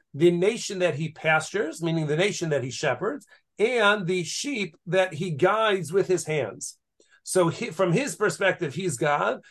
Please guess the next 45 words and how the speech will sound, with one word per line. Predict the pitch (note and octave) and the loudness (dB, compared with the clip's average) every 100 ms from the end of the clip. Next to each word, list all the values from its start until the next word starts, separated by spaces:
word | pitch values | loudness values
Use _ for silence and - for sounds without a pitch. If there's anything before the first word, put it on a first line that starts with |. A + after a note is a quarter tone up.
| _ | _
From | D#3+ F3+ | -6 0
our | G3+ A#3 | 2 2
perspective, | G3 E3 G#3 - F#3 | 2 0 0 4 2
we're | D#3 F3+ | 4 2
the | F3+ | 4
nation | F#3 A3 - F#3 | 2 0 -4 0
which | F3 | 0
he | F3+ | -2
shepherds, | D#3+ G3+ G3+ G3 F3 E3+ | -8 -2 -2 0 0 0
which | E3+ | -2
he | D#3+ | -6
carefully | - G3 F#3+ F3 D#3+ - - | -4 -4 0 -2 -2 -6 -12
watches | C#3+ F#3 - E3+ C#3+ | 2 2 4 0 0
over | F#3+ F#3+ F#3 | 0 2 0
and | E3 D#3+ | 0 -2
cares | D#3+ D#3 D3 - | 0 0 0 -4
for. | E2 C#2 - _ _ _ _ _ _ _ _ - - | -12 -14 -18 _ _ _ _ _ _ _ _ -16 -8
So | D3 | -2
this | D#3 G3+ F#3 | 2 2 0
is | E3 | -2
a | E3+ | -4
huge | - C4 G3 A#2+ | -4 -6 -4 0
difference, | A3 D#3+ D3 - - _ | 0 2 -2 -4 -20 _
that | D#3+ F3 | 2 2
even | A#3+ A#3+ G#3+ | 2 2 4
though | G#3+ G3+ | 6 4
La'asid | D#3+ F3+ G3+ G3 G3 | 4 4 2 0 -4
Lavo, | D3+ G#3 F3+ C#3+ C#3 | 2 4 4 0 0
even | G#3+ G#3 F#3+ | -2 2 6
though | F#3 | 6
in | E3 | 6
the | D#3 | -2
time | - F#3 F#3+ | -4 -2 0
of | E3 C3 | 0 0
the | D3+ | -4
Geula, | B2 F3+ A#3+ E3 A#2 - - _ | 0 0 2 2 2 -4 -20 _
there's | E3 B2+ | -2 2
going | F#3+ | 2
to | E3+ | 2
be | E3+ F#3+ | -2 0
this | F3 D#3 | 0 0
universal | F#3 F3+ B2+ A3 A3 G3+ | 0 0 4 4 4 2
recognition | F3 F3 F3 E3 G3 F#3 D#3+ | 2 2 -2 -2 -2 0 0
of | D#3 B2 | 0 2
God, | G3+ C4+ D3 B2 E3+ | 4 6 6 4 0